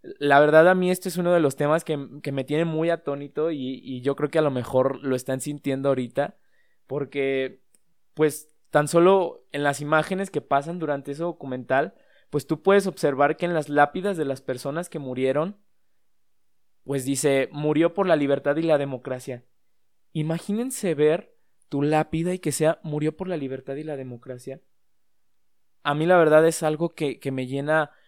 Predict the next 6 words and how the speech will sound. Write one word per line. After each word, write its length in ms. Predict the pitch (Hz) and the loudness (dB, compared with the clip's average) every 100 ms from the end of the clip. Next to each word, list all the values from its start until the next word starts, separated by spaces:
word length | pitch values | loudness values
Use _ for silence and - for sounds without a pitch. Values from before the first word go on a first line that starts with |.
| _ - | _ -16
completamente 800 | 135 127 147 147 160 151 147 156 | -14 -6 -4 -2 -4 -6 -10 -12
porque 680 | 139 131 127 127 117 120 _ _ _ _ _ _ _ _ _ - | -10 -10 -8 -6 -6 -10 _ _ _ _ _ _ _ _ _ -6
gracias 460 | 143 151 185 180 | -2 0 -2 -4
a 100 | 156 | -2
esas 240 | 143 175 175 | -2 -4 -6
personas 640 | 139 127 139 151 202 - | -8 -6 -8 -8 -10 -14